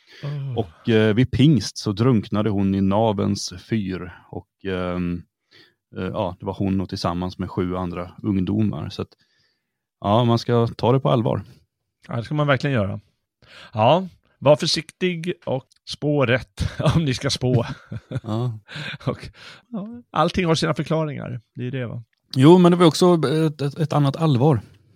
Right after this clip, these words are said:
Speaker 2: får man ju säga, på den tiden. Sen, jag menar, man, man, man har varit med någon gång när folk har suttit och spott i tenn och sånt på nyårsafton och sådär. Och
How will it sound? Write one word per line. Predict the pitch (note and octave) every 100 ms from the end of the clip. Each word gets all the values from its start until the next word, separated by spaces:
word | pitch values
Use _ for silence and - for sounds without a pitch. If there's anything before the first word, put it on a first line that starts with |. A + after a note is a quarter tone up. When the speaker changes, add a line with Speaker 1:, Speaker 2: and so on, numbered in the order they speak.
| - -
Speaker 2:
får |
man | C3
ju | C#3+
säga, | G#2+ D2
på | A2+
den | G#2
tiden. | G2+ - B2+ - G#3+
Sen, | - A2 C3
jag | B2+
menar, | A#2+ A#2+ A2 G#2 - - - -
man, | A#2+ B2
man, | A#2+ A2+
man | B2+ A#2+
har | A#2+ A#2 A2 G#2+ G2 G#2+ G#2 B2
varit | A#2+ -
med | G#2+ B2
någon | B2+ B2
gång | A#2 A2+
när |
folk | - G#2+
har | A2
suttit | - A2 G#2+
och | A2+ G#2 G2+
spott | - G#2 -
i | A2
tenn | F2+ G#2
och | A#2+
sånt | A2+ G#2 G2+
på | A2+
nyårsafton | A2 F2+ F#2 F#2 - A2
och | G#2+
sådär. | D2 E2
Och | G2+